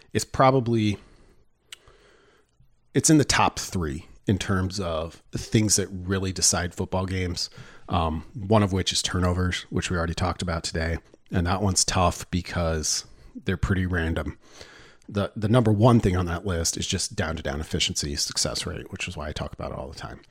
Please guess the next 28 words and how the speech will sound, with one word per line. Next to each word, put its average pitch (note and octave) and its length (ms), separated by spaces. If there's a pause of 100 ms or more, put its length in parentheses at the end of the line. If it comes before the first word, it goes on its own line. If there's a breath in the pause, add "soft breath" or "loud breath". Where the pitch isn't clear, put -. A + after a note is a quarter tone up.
(640 loud breath)
Third E3+ 240
on D#3 80
that C#3 160
list B2 260
is F#2+ 60
probably G#2+ 640
explosive F#2+ 540
plays. - 380 (580 loud breath)
And D#2+ 480 (1200 soft breath)
the A2+ 80
reason C#3+ 360
why, F2 320
I, A2+ 580
it's, - 320
it's - 180
somewhat E3+ 680
unique G#2 640
to F#2 420 (440 loud breath)
college G2 380
football, E2+ 360
I D#2 120
think. - 600 (320)
But G#2 380
before G2 320
I - 20
go F#2 160
into E2 140
that, E2 280